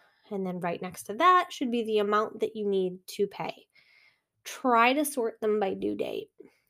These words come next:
Yeah, on my pad, notepad, I rewrite sometimes to keep it organized <laughs> and sort it by due date, but it works for me. So whether you keep a notepad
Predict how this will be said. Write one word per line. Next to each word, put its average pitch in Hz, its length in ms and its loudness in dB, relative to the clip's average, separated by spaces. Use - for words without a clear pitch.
Yeah, 208 320 2
on 220 260 2
my 208 200 4
pad, 202 680 -2
notepad, 202 640 0
I 196 280 0
rewrite 196 600 4
sometimes 190 840 -2
to 220 160 4
keep 185 300 -6
it 226 100 6
organized 208 840 0
<laughs> 220 60 2
and 285 140 10
sort 214 300 6
it 226 120 6
by 247 160 4
due 226 240 0
date, 226 400 0
but 233 120 8
it 214 100 6
works 214 280 8
for 202 140 0
me. - 340 -4
So 220 440 6
whether 202 380 8
you 208 220 4
keep 254 240 -2
a 240 40 6
notepad 220 760 4